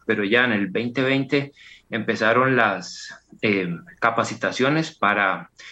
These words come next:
lo que es lo de, lo de buceo y para ir a identificar las zonas, eh, del arrecife que están, que están, este, más blanqueadas, y también se empezó con los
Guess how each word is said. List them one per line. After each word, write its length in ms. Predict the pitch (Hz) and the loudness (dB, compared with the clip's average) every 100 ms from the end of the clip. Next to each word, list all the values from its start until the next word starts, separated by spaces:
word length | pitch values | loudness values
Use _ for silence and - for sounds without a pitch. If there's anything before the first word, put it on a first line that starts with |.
| - - | -18 -6
lo 200 | 107 - | -4 0
que 220 | 107 117 | 2 2
es 120 | 113 | 2
lo 200 | 120 120 | 4 6
de, 320 | 104 92 90 - - - | 4 0 -6 -14 -18 -4
lo 140 | 104 | 0
de 60 | 98 | 0
buceo 680 | 90 104 - 120 139 135 113 | 0 -2 4 6 8 6 4
y 400 | 101 92 90 - - | 2 0 -4 -4 0
para 200 | 104 101 | 0 2
ir 120 | 113 | 2
a 80 | 123 | 2
identificar 580 | 123 131 104 - 117 | 0 -6 -4 2 2
las 180 | 107 95 | 2 -2
zonas, 460 | 107 110 123 - - - - - - | -2 -2 -2 -6 -18 -20 -20 -20 -6
eh, 300 | 101 101 95 101 | -2 0 0 0
del 160 | 101 | 2
arrecife 500 | 95 95 92 110 127 | 4 2 0 -2 0
que 120 | - | -4
están, 760 | 104 - 107 117 107 90 87 - _ _ _ | -4 2 2 2 0 -2 -8 -16 _ _ _
que 80 | - | -14
están, 380 | 98 104 113 120 | -6 0 2 2
este, 260 | 110 113 | 0 -2
más 240 | 95 101 107 | 0 0 2
blanqueadas, 720 | 123 123 139 123 135 139 - - - - | 2 2 2 2 0 -8 -14 -18 -16 2
y 160 | 135 131 | 2 4
también 440 | 143 143 143 147 | 4 6 4 2
se 120 | 127 | 0
empezó 500 | 107 98 90 101 110 | 0 0 0 2 2
con 200 | 127 123 | 2 2
los 580 | 107 87 - - - | 2 0 -6 -12 -16